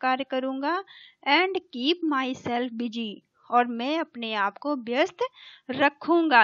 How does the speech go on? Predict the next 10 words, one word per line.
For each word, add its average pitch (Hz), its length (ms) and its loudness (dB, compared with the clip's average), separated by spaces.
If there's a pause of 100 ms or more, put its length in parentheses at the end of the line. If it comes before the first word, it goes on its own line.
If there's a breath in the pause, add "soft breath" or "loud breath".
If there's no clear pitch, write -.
(120)
Keep 262 280 -6
मतलब 339 340 -4
रखना, 240 540 -4 (420)
ठीक 277 180 -6
है। 415 100 0
Myself 240 640 -2
अपने 196 320 -8
आप 190 200 -4
को, 311 200 -2 (480 loud breath)
busy 277 240 -4